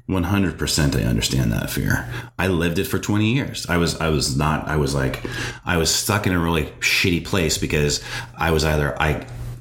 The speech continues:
I was like, "I have to go do something else, but I'm afraid to do something else because I spent all this time as a sunk cost of being a lawyer," right? Or, right,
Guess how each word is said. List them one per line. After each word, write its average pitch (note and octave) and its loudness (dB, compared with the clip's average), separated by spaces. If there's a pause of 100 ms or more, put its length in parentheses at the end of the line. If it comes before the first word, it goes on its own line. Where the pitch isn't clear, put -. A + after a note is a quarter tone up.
(160)
I D#2+ 2
was D2 2
like, C2 0
"I D2+ -2
have E2+ 0
to G2 0
go F#2+ 2
do F#2+ 0
something F#2 0
else, D#2+ 2
but D#2 0
I'm D2+ 4
afraid G2+ 0
to G#2 0
do E2 0
something D2+ 2
else C#2+ 2
because D2 -2
I C#2+ 0
spent C2+ 0
all D2+ 0
this F2+ 0
time D#2+ 2
as D2 0
a - -2
sunk D#2+ 0
cost C#2+ 0
of C#2 -2
being D2 0
a F2 2
lawyer," B1+ -2 (160)
right? C2 0 (840)
Or, G2 0 (480)
right, D#2 2